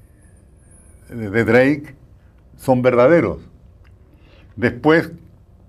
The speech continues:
él murió, claro, al norte de, de, de Panamá, y la muerte de él tiene un significado tremendo. Él vio la aleta de un tiburón detrás de su barco.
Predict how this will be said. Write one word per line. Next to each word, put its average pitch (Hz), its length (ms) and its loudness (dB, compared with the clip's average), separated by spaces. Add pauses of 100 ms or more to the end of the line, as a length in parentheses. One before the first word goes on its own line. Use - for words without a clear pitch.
(720)
él 113 200 -4
murió, 123 420 0
claro, 113 440 0 (120)
al 101 260 -10
norte 117 320 -2
de, 98 180 -4 (240)
de, 87 380 -10
de 90 180 -10
Panamá, 107 580 -2 (1160)
y 110 60 -12
la 95 140 -4
muerte 120 380 -2
de 104 140 0
él 113 240 -2 (960)
tiene 107 200 -6
un 104 80 -6
significado 104 680 -4
tremendo. 95 520 -6 (560)
Él 117 200 -4
vio 117 160 -2
la 127 100 0
aleta 123 320 -2
de 117 60 -2
un 104 160 -8
tiburón 113 540 -4 (640)
detrás 110 380 -4
de 101 80 -6
su 101 140 -10
barco. 90 380 -6